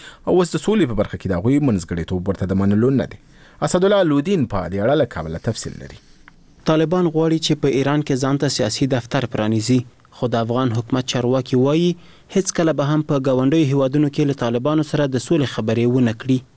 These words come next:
Speaker 2: د حکومت اجرایي ریاست وایي چې دوی تر اوسه د طالبانو په دې غوښتنې خبر نه دي او زیاتوي چې له طالبانو سره خبرې باید په افغانستان او یا هم له ګاونډیو هیوادونو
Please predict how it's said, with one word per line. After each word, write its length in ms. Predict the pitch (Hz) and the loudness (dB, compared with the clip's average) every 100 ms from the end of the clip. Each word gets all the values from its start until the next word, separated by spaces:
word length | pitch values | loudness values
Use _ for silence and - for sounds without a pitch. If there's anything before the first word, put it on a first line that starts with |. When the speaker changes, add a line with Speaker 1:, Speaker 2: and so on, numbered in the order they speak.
| - 160 | -4 0
Speaker 2:
د 100 | 143 | 0
حکومت 340 | 170 190 185 170 | 0 0 0 0
اجرایي 300 | 156 170 170 | 2 2 2
ریاست 300 | 160 165 160 | 2 -2 0
وایي 160 | 160 156 | 0 2
چې 240 | 160 139 | 0 2
دوی 100 | 156 156 | 2 2
تر 80 | 135 | 0
اوسه 200 | 147 147 135 | 0 0 -2
د 80 | 135 | 0
طالبانو 380 | 123 135 143 | 0 2 0
په 100 | 139 131 | 0 0
دې 80 | 135 127 | 0 -2
غوښتنې 340 | - 160 156 - | -2 0 0 0
خبر 320 | 117 131 131 139 | -2 -2 0 0
نه 60 | 117 | 2
دي 80 | 120 123 - - - | 0 -2 -10 -16 -4
او 80 | 120 120 | 0 0
زیاتوي 340 | 113 123 156 - | 0 2 0 2
چې 560 | 170 160 - - - | -2 -2 -14 -12 -2
له 120 | 147 143 | -2 0
طالبانو 400 | 139 139 160 151 | 0 0 0 0
سره 160 | 147 131 | -2 -4
خبرې 340 | 139 131 156 139 | -2 0 0 2
باید 220 | 135 147 135 | 0 -2 -2
په 100 | 117 | -2
افغانستان 640 | 120 123 113 - 160 180 - - 135 | 0 0 -2 -2 0 0 -4 -6 0
او 40 | 135 | 2
یا 120 | 151 127 | 2 0
هم 160 | 156 160 | 0 2
له 60 | 139 135 | 2 0
ګاونډیو 460 | 131 131 160 143 | 2 2 2 2
هیوادونو 420 | 131 123 131 160 | 2 0 2 0